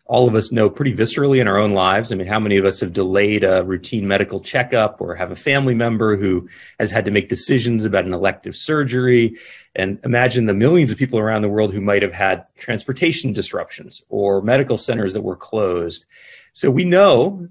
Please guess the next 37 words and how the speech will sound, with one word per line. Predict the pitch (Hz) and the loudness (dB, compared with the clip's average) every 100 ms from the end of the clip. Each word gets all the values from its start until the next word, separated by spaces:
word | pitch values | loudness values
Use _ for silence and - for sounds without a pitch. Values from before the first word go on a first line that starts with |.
| _ | _
that | 131 123 - | 2 2 0
there | 131 | 0
have | |
been | 117 113 104 | 2 0 0
real | 131 151 | 2 2
disruptions. | 117 - - 104 - 139 | 0 -4 -4 -6 -6 -10
The | 120 | -10
statistic | 107 - 123 131 131 | -14 -10 -6 -4 -4
is | 101 | -4
ninety | 104 101 120 113 | -2 0 0 -2
percent | 110 - 104 107 | -6 -4 -4 -4
disruptions | - - 113 110 - 101 117 - | -8 -8 -8 -8 -8 -8 -8 -10
to | 98 | -4
medical | 98 104 95 | -2 -2 -4
services | - 92 98 95 87 | -6 -6 -6 -8 -6
around | 92 92 | -4 -4
the | 92 | -4
world. | 82 85 92 - _ - - - _ _ _ | -4 -4 -4 -6 _ -20 -20 -20 _ _ _
What | 143 143 | 2 4
we're | 202 | 4
gonna | 196 | 4
talk | 170 | 2
about | 151 | 2
today | 139 160 | 2 2
is | 117 | 2
what | 123 | 2
does | 143 120 | 0 0
that | 131 120 | 2 2
actually | 120 - 101 90 | 0 -6 -6 -4
mean? | 92 120 87 151 - _ _ - | -2 -2 -2 -6 -10 _ _ -2
What | 139 | 0
are | |
the | 107 | 0
health | - 131 127 | -2 -4 -4
consequences | - 131 131 120 - 92 95 | -6 -6 -4 -6 -8 -8 -8
of | 92 85 | -8 -6
that? | 85 82 - | -4 -4 -6